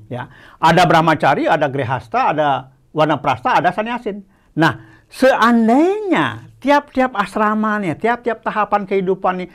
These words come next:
melaksanakan catur berata dengan pola yang sama tapi niatnya yang berbeda, maka yang namanya catur berata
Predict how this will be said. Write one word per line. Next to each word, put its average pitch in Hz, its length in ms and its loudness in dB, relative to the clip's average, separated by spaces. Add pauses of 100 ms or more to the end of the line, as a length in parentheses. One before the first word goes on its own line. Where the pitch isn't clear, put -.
(120)
melaksanakan 202 920 0
catur 214 340 -2
berata 151 640 0 (180)
dengan 214 360 0
pola 254 340 4
yang 226 80 0
sama 196 300 0
tapi 190 340 -2 (180)
niatnya 269 640 4
yang 240 120 2
berbeda, 151 500 0 (540)
maka 214 640 2
yang 151 200 -2
namanya 151 360 -4
catur 196 220 -4
berata 131 460 -2